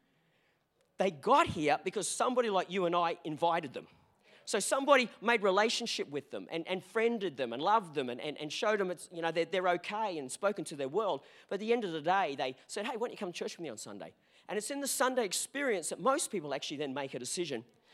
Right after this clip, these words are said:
for Jesus. So I, that's why I believe the Sunday service is so important to people. We wanna,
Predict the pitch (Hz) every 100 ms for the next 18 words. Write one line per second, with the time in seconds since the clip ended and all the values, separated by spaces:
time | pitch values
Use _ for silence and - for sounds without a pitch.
0 | - 165 - 233 170 135 175 226 269 -
1 | 220 196 202 175 165 - - - 160 196
2 | 190 156 - 196 160 156 - - _ _
3 | _ - 156 - - 175 170 170 - -
4 | 170 156 - 139 - 139 - - _ -
5 | 143 151 139 107 110 _ _ _ _ _
6 | _ _ _ _ _ - 196 214 196